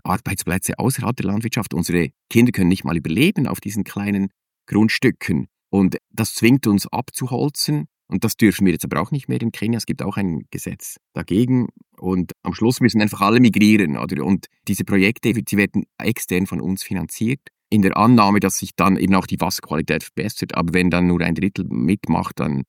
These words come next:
führt das eigentlich nirgendwo hin. Also messbar wurde da nichts. Und die Talregion, die machen mit, mit so Proforma-Beiträgen, weil sie sehen, oh, das ist das W W F, der das unterstützt, oder eine andere Entwicklungsorganisation, dann haben wir vielleicht ein gutes Image.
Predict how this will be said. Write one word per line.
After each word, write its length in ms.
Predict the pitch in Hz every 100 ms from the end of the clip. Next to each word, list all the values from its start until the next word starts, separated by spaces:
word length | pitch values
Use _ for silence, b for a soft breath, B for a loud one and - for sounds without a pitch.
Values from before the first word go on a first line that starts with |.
| _
führt 200 | - 87
das 80 | -
eigentlich 220 | 90 80
nirgendwo 520 | 78 90 - 85 101
hin. 220 | 92 101 110
Also 160 | 80
messbar 560 | 76 92 - - 85 92 -
wurde 220 | 80 67
da 120 | -
nichts. 420 | 90 117 - - - _ _ _ _
Und 360 | 101 104 90 -
die 80 | 90
Talregion, 680 | 92 98 110 98 90 90 98
die 100 | 95
machen 340 | 95 - 90
mit, 320 | 92 127 -
mit 160 | 98 -
so 100 | 92
Proforma-Beiträgen, 1300 | - 95 92 113 117 - 73 98 - 80 90 95
weil 200 | 78 85
sie 200 | 85 90 78
sehen, 260 | - 90
oh, 100 | -
das 140 | 90 -
ist 100 | -
das 120 | 76
W 160 | 92 101
W 80 | 95
F, 160 | 98
der 120 | -
das 140 | 80 -
unterstützt, 640 | 85 - - 78 82 -
oder 140 | 78 - - _ _
eine 180 | - 76
andere 220 | 87 95
Entwicklungsorganisation, 960 | 90 90 - 90 78 87 82 85 - 82
dann 140 | 82 85
haben 160 | 82
wir 80 | 80
vielleicht 340 | - - -
ein 60 | -
gutes 220 | - -
Image. 380 | - 107 98 -